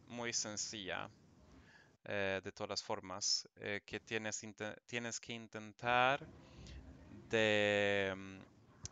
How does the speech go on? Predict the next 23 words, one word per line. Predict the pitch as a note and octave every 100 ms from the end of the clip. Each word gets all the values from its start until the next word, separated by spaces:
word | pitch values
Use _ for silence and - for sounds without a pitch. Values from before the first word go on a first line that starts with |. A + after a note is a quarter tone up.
| -
crear | C3 A#2+ B2 B2 B2+
un | C3 A#2 A#2 A#2
lazo | B2 C3 - D3+ -
emocional | B2 A2 G#2 - G#2 A2+ A2+ A2+ -
con | A#2+ A2
tu | G2+ G#2+
aprendizaje. | G#2 G2 G2 F#2 - G#2+ - F2+ - - - - - - - -
O | -
sea, | G#2+ A2+ G#2 G2 G2 - - - - -
la | A2+ A2+
pregunta | - A2+ A#2+ A#2+ - A#2+
filosófica, | A2+ G#2 - B2 B2 - B2 B2+
"¿Quién | - B2 A#2+ A#2+
eres?", | C3+ A2 F#2+ - - - - - -
es | A2 A2 -
la | G2+
pregunta | A2 A2 G#2+ A2
más | A2 A2 -
importante | G#2+ G#2 - G#2+ G2+ G2+
de | G2
toda | - G#2+ G#2
tu | A#2
vida. | A#2 C3 F2+